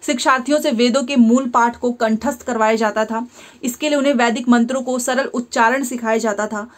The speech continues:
वेदों के अलावा गणित और व्याकरण की शिक्षा दी जाती थी। शिक्षा के लिए विद्यार्थियों को गुरु के आश्रम में बारह वर्षों तक रहना पड़ता था। कितना? बारह वर्ष तक। और वो घर नहीं जाएंगे, बारह वर्ष तक वहीं पे रह के पढ़ाई करेंगे।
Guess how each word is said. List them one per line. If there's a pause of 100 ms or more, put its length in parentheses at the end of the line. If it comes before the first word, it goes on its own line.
(240)
वेदों
के
अलावा
गणित
और
व्याकरण
की
शिक्षा
दी
जाती
थी। (280)
शिक्षा
के
लिए
विद्यार्थियों
को
गुरु
के
आश्रम
में
बारह
वर्षों
तक
रहना
पड़ता
था।
कितना?
बारह
वर्ष
तक। (140)
और
वो
घर
नहीं
जाएंगे, (380)
बारह
वर्ष
तक
वहीं
पे
रह
के
पढ़ाई
करेंगे।